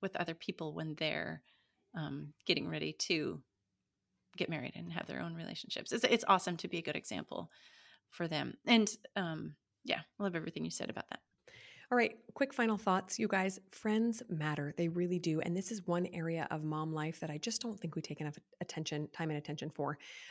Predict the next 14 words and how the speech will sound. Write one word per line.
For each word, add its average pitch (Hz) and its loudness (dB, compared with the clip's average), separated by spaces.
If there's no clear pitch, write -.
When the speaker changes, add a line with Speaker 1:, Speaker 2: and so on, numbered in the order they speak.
Speaker 2:
Um, 156 4
I 170 2
actually 170 2
think 160 -2
I 139 4
actually 139 -2
took - -6
more 202 2
time 156 -2
and 147 0
attention 147 -6
for 139 -2
it - -4
when 156 -4